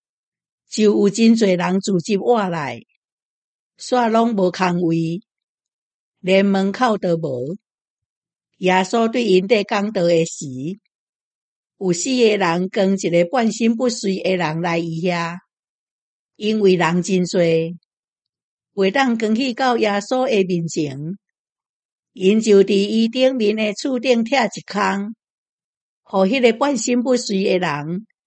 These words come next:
倒伫床铺累落去。耶稣看见因的信心，就对迄个半身不遂的人讲：“少年人，你的罪赦免啦。”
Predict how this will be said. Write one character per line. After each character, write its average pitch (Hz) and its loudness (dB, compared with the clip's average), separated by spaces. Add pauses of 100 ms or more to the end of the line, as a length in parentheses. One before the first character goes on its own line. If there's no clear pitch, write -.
(540)
倒 285 2
伫 214 0
床 202 -2
铺 233 0
累 185 2
落 160 0
去。 - -8 (880)
耶 180 -2
稣 208 0
看 233 0
见 240 0
因 185 2
的 175 2
信 202 -2
心， 196 -4 (960)
就 196 4
对 247 2
迄 247 2
个 214 4
半 240 2
身 233 0
不 240 0
遂 190 -2
的 180 2
人 156 -6
讲 175 -4 (880)
：“少 190 0
年 175 2
人， 170 -4 (1000)
你 190 0
的 202 6
罪 190 2
赦 240 2
免 226 2
啦。” 165 -6